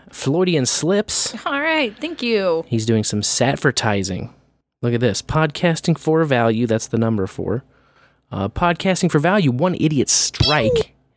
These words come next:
Speaker 1: at starting a value for value podcast. In the bowl, he says. Well, in the bowl to you, Floydian
Speaker 2: In the
Speaker 1: Slips.
Speaker 2: bowl. And of course, I'll have a link to his podcast in the show notes.
Speaker 1: That's right.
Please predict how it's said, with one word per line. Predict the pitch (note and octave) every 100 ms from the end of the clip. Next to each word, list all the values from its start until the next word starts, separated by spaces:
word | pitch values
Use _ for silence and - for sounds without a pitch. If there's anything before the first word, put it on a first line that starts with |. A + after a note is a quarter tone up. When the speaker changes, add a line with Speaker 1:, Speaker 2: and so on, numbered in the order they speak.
| -
Speaker 1:
at |
starting | - - A#2 C#3
a | D3+
value | A2 G#2 A#2
for | -
value | D3 G#2+ G#2+ B2
podcast. | - D#3+ D#3 - F2+ - -
In | A2
the | F3+
bowl, | F3 G2+ D#2
he | A1
says. | - - - - C#3
Well, | D3
in | E3
the |
bowl | E3+ F#3+ F3+
to | F#3
you, | F#3
Floydian | C#3 G3+ F#3+
Speaker 2:
In | D4
the | C#4+
Speaker 1:
Slips. | C#4+ D4
Speaker 2:
bowl. | C#4+ D4 C#4 B3+ F#3 F3+ - - _ _ -
And | F#3+
of | G3
course, | - G3 F3+
I'll | E3
have | F3
a | E3+
link | E3+ E3+ E3+ -
to | - E3
his | E3 D#3+ D#3
podcast | - E3+ F3 F3+ D#3+ F3+ - _ _
in | G#3+
the | G#3+
show | A#3 C4
notes. | A3 D#3+
Speaker 1:
That's | B2 A#2+
right. | D#3+ C#3